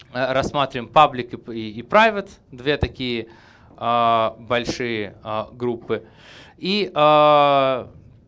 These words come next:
э, э, с-, вы часто, наверное, э, говоря о клауде, можно встретить такие разные интересные, э, термины, да, то есть, э, э, infrastructure as a service, да, э, как, как это по-русски называется, кто-нибудь знает, а?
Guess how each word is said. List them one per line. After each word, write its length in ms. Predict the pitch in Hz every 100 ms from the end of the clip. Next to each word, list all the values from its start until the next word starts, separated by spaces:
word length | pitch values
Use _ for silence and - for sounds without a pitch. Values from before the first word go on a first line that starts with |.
| _ _ _ _ _ _ _ _ -
э, 380 | 139 127 123 120
э, 460 | 117 135 120 139 117
с-, 160 | - 143
вы 320 | 170 208 156
часто, 300 | 202 196 165
наверное, 800 | 156 160 160 143 135 131 123 110 -
э, 280 | 127 123 117 120
говоря 300 | 139 151 139
о 80 | 135
клауде, 420 | 196 220 196 139
можно 400 | 151 160 147 120 113 117
встретить 480 | - 156 151 131 123
такие 260 | 123 139
разные 300 | 131 120 120
интересные, 680 | 113 - 127 107 113 107 - - - _ _ 127
э, 480 | 123 120 117 - 131 -
термины, 440 | 165 120 107 107
да, 160 | 156 180
то 180 | 139
есть, 300 | 127 120 -
э, 360 | 127 120 117 107 -
э, 240 | 123 123 120
infrastructure 800 | 147 - 151 - 202 196 - 123
as 80 | 113
a 60 |
service, 480 | - 107 87 85 -
да, 300 | 117 127 131
э, 140 | 113 113 _
как, 180 | 180 190
как 220 | 175 156
это 120 | 226 226
по-русски 340 | 190 143 -
называется, 380 | 110 113 92 -
кто-нибудь 180 | 113 107
знает, 280 | 190 135
а? 140 | 117